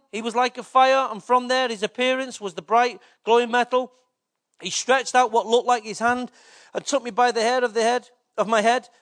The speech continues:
The Spirit lifted me between and, uh, the earth and heaven, and in the vision of God, he took me to Jerusalem, to the entrance to the north gate in the inner court, where he, where the idol provokes to jealousy." We need access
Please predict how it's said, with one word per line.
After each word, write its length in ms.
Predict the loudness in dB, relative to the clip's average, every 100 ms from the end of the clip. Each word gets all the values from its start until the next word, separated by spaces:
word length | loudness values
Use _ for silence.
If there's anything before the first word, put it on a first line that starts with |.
| -6
The 80 | -2
Spirit 340 | 0 -2 -2
lifted 320 | 0 -2 -4
me 80 | -6
between 540 | -6 -6 -4 -4 -6 _ _ _ _ _ -6
and, 160 | -4 0
uh, 180 | -2 -2
the 200 | 0 2
earth 200 | 2 0
and 140 | -2
heaven, 340 | 0 2 0
and 160 | -4 -6
in 100 | -6
the 60 | -4
vision 400 | -4 -4 -4 -6
of 140 | -2
God, 280 | 0 2 0
he 80 | -6
took 240 | -6 -6
me 100 | -8
to 120 | -12
Jerusalem, 680 | -10 -6 -6 -4 -6 -6 -8 _ _ -14
to 100 | -6
the 140 | 0
entrance 360 | 0 -2 -8 -8
to 100 | -8
the 100 | -4
north 280 | 0 -2 -2
gate 180 | -6
in 80 | -4
the 80 | -6
inner 140 | -4
court, 340 | -2 2 2 2
where 160 | -2
he, 160 | -4 -8 _ _ _ _ _ _
where 220 | 2 2
the 100 | 4
idol 320 | 2 0 -4
provokes 640 | -8 -6 0 0 -2 -16 -16
to 100 | -12
jealousy." 560 | -4 -4 -4 -6 -14 _ _ _ _ _ _ _ _ _ _ _ _ _ _ _ _ _ _ _ _ _
We 200 | -6 -4
need 500 | -4 -4 -6 -8 -16 _ _ _ _ -4
access 880 | -4 -4 -10 -8 -8 -8 -10 -10